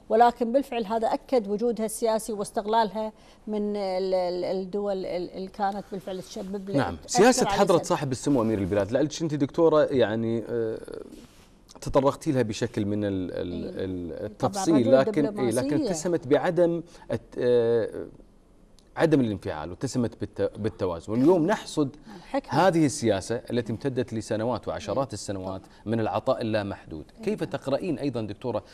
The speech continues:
Speaker 2: تطابق هذه وجهات النظر؟ الآن حضرة صاحب السمو هذه الصور التي أتتنا الآن
Speaker 1: إيه.
Speaker 2: من، آه، مدينة سوتشي حيث يعقد
Speaker 1: إيه.
Speaker 2: سمو الأمير
Speaker 1: إيه.
Speaker 2: تدل دلالة واضحة، آه، على تطابق وجهات النظر.
Speaker 1: إيه، ما في
Speaker 2: المشهد
Speaker 1: كلام.
Speaker 2: معقد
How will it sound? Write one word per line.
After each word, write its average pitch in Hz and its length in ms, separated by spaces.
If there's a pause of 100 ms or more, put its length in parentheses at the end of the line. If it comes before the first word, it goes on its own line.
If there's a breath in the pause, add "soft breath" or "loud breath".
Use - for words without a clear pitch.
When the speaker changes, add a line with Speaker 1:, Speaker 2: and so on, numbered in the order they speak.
(120)
Speaker 2:
تطابق 131 500
هذه 104 80
وجهات 90 300
النظر؟ - 180
الآن 135 260
حضرة 120 220
صاحب 101 260
السمو 107 260
هذه 120 140
الصور 117 320
التي 104 340
أتتنا 113 320
الآن 113 340 (180 loud breath)
Speaker 1:
إيه. 196 140
Speaker 2:
من، 107 300
آه، 101 380
مدينة 107 380
سوتشي - 360
حيث 98 200
يعقد 147 240
Speaker 1:
إيه. - 60
Speaker 2:
سمو 98 200
الأمير 107 380
Speaker 1:
إيه. 190 400
Speaker 2:
تدل 160 480
دلالة 123 400
واضحة، 98 480 (500 soft breath)
آه، 101 420 (480)
على 117 360
تطابق 127 480
وجهات 98 320
النظر. 71 360 (380)
Speaker 1:
إيه، 269 100
ما 233 160
في - 100
Speaker 2:
المشهد 226 320
Speaker 1:
كلام. 170 120
Speaker 2:
معقد 180 380